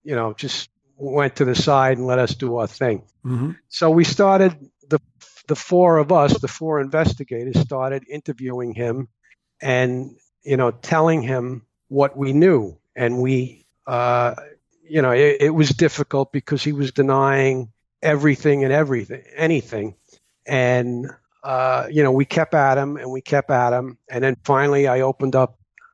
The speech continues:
Speaker 1: a packet of signed statement that we had from, like, half a dozen different people saying that he was there that night, that they saw him get in the car and they saw him drive the car.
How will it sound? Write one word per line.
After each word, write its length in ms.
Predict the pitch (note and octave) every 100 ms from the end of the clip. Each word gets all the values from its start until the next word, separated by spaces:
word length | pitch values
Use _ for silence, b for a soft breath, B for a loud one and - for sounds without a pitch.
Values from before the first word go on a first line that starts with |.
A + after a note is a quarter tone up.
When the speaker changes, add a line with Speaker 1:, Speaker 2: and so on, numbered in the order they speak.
| _ -
Speaker 1:
a 100 | B2+
packet 540 | - D3+ C3+ - C3 B2 - _ _ _
of 160 | B2+ -
signed 420 | - D3+ C#3 C3
statement 640 | - - E3+ E3+ C3 G#2+ - - _ _
that 140 | C3+ A#2+
we 100 | B2
had 320 | B2+ B2+ B2
from, 240 | - B2+ A2+
like, 240 | - A#2+ A#2
half 300 | - C#3+ -
a 60 |
dozen 320 | C3 C3+ B2+ B2
different 340 | C#3 - A#2+
people 480 | - F3+ - A#2+ - b _
saying 400 | - D3 C3+ C3+
that 140 | C3 G#2+
he 160 | E3+
was 200 | D#3 C3
there 240 | C3+ D3 E3
that 280 | C3 A#2
night, 340 | A#2+ G#2+ A2 - _ _ - - _ _
that 160 | B2 A2+
they 140 | C3+
saw 320 | B2 - C#3+
him 200 | C3 C#3+
get 200 | B2+ C3+
in 100 | C#3
the 80 | B2+
car 480 | A2 C3 A#2+ B2 A#2+
and 140 | B2+ A#2+
they 80 |
saw 260 | A#2+ - C3
him 200 | A#2+ B2+
drive 360 | B2 C#3+ F3+ E3
the 80 |
car. 360 | A#2 G#2+ G2 -